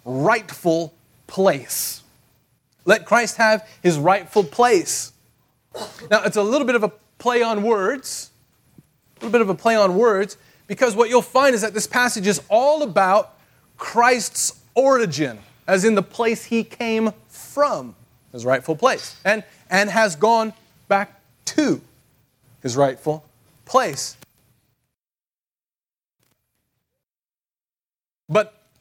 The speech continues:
when we say, "Let Christ have his rightful place," we mean something a, a,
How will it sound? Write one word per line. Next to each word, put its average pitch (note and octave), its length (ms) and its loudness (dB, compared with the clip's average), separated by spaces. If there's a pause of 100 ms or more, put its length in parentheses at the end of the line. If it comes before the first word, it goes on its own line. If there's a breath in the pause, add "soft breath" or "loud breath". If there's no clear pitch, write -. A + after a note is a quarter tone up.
(120)
when D3+ 140 -4
we A#3+ 120 2
say, D3+ 340 -2
"Let D#3 240 0
Christ D3+ 220 0
have D3 160 4
his B2+ 100 -8
rightful D#3+ 240 0
place," E3 240 0
we F#3 120 0
mean D3 280 -2 (380)
something D3+ 260 0
a, C#3+ 100 -4 (280)
a, D3+ 160 2